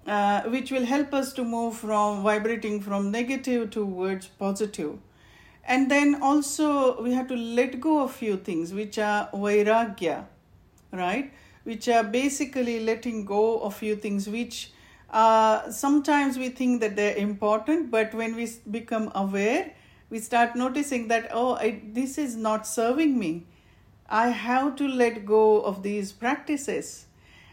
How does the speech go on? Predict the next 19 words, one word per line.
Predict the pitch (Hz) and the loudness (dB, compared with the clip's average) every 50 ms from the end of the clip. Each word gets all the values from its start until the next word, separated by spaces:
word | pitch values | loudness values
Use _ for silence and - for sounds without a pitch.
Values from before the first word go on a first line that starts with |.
| _ | _
And | - 214 220 214 | -6 -4 -4 -4
so | - 240 233 | -2 -2 -2
this, | 214 208 262 247 247 - | -2 -2 -4 -4 -4 -6
these | 240 226 262 277 285 277 277 - | -4 0 2 2 2 2 2 2
are | 262 240 233 226 226 | 4 4 6 6 4
the | 214 202 214 | 4 2 0
practices | 208 214 220 226 226 226 - 240 220 226 220 202 196 196 196 | 0 0 0 -2 -2 -2 -6 -6 -4 -2 -2 -2 -2 -2 -4
we | 214 214 | -6 -8
can | 202 - 208 202 196 | -6 -6 -6 -6 -4
call | - 202 190 185 185 180 | -2 -2 0 0 0 0
abhyas-, | - - 190 190 185 196 214 220 220 226 220 214 - | 0 -2 -4 -2 2 2 4 6 6 4 4 2 -2
uh, | - - 202 196 190 180 180 | -2 0 2 2 2 0 -2
va-, | 185 196 208 208 202 | 0 2 2 2 2
vairagya | - 190 202 202 202 196 202 220 240 247 220 208 220 202 196 - - | 2 0 0 2 2 4 4 4 4 4 2 0 0 0 0 0 -2
or | 196 196 | -2 0
letting | 196 208 214 208 - 240 233 214 | 0 0 0 0 -2 -4 -4 -2
go | 196 190 175 170 | -2 0 -2 0
or | 180 185 | -2 -2
non-attachment. | 190 190 190 190 196 196 196 - 185 180 180 190 180 175 170 - - 175 160 147 - - | -4 -4 -2 -2 -2 -2 -2 -4 -6 -8 -4 -4 -4 -4 -4 -6 -8 -6 -6 -6 -6 -8